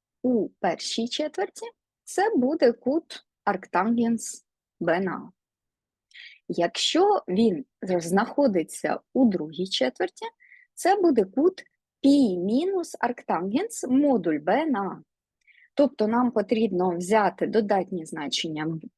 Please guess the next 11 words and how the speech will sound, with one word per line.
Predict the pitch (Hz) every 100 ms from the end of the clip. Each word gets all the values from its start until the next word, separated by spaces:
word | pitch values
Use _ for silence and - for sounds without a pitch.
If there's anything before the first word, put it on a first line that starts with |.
| -
е, | -
Б, | - 160 165 165 175 302 - _ 294
модуль | 320 285 185 151
Б | - 170 254 330 -
і | 196
модуль | 190 202 160 147 - _
А, | 208 233 - - - _ _ _ _ -
і | 294 339 349 349 -
поділити | 262 208 185 160 - -
їх, | 539 - _ _ -
і | 349 403 359